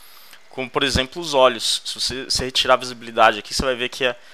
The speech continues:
a modelo tem uns olhos claros e depois que a gente fez isso, ficou bem escuro. E aí, pra arrumar isso,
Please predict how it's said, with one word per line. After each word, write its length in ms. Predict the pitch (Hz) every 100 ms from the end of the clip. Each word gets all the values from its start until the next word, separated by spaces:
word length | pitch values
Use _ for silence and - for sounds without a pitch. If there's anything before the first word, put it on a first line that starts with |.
| - -
a 80 |
modelo 340 | 110 110 120 120
tem 240 | - 127
uns 360 | 127 127 120 107
olhos 260 | 117 123
claros 640 | - - 107 117 127 107 101
e 200 | 113 113
depois 260 | 110 - 120
que 80 |
a 40 | 127
gente 160 | 135 -
fez 240 | 135 113
isso, 200 | 113 -
ficou 200 | - 135
bem 180 | 110 123
escuro. 420 | 170 - 131 117 - - - - -
E 80 | 139
aí, 100 | 147
pra 160 | - 185
arrumar 320 | 185 160 127
isso, 340 | 143 185 -